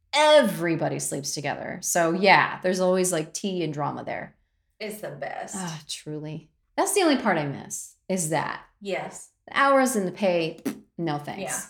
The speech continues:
Speaker 1: But yeah.
Speaker 2: Mm-hmm. Mm.
Speaker 1: So two weeks later, in January of ni-, of nineteen seventy-two, baby Joey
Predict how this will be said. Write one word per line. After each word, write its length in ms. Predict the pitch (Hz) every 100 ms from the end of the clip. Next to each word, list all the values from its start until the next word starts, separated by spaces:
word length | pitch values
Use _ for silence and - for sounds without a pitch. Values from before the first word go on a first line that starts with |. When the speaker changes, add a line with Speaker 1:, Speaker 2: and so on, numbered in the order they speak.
| _
Speaker 1:
But 300 | 156 151 -
yeah. 220 | 151 143 - _ _ _ -
Speaker 2:
Mm-hmm. 200 | 170 175 175 - _ 175
Mm. 200 | 165 170 _ _ _ _ _ _
Speaker 1:
So 160 | - 233
two 240 | 226 285
weeks 280 | 330 370 -
later, 240 | 208 185
in 140 | 180 180
January 420 | 175 165 180 175
of 60 | 160
ni-, 260 | 151 - -
of 380 | 156 147 147
nineteen 360 | 160 160 165 196
seventy-two, 920 | 208 185 202 226 - 160 143 156 208 - _ _ _ _
baby 300 | 170 180 247
Joey 720 | 220 240 285 339 202 143 -